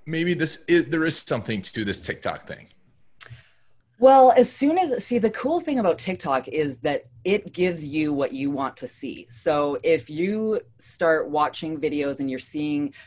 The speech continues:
Speaker 2: some older people on there, maybe teaching you something really interesting or, or dancing in a way that you can kinda relate to, that's not a fifteen-year-old, the, the more you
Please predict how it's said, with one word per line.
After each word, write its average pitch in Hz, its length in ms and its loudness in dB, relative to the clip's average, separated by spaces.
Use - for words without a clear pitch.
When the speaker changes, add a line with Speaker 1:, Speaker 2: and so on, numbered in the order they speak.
Speaker 2:
some 156 160 -6
older 170 260 2
people 170 300 -2
on 151 160 0
there, 143 280 -2
maybe 135 300 -4
teaching 165 420 -8
you 160 120 -4
something 151 360 -6
really 147 220 -4
interesting 143 720 -6
or, 123 200 -4
or 156 140 2
dancing 170 640 0
in 165 80 0
a 156 60 2
way 160 280 6
that 156 160 0
you 147 100 -6
can 147 140 -6
kinda 151 240 -2
relate 156 360 0
to, 151 400 -2
that's 135 220 -4
not 139 240 -2
a 143 60 -6
fifteen-year-old, 143 880 -4
the, - 220 -10
the 170 120 -6
more 185 300 0
you 165 340 0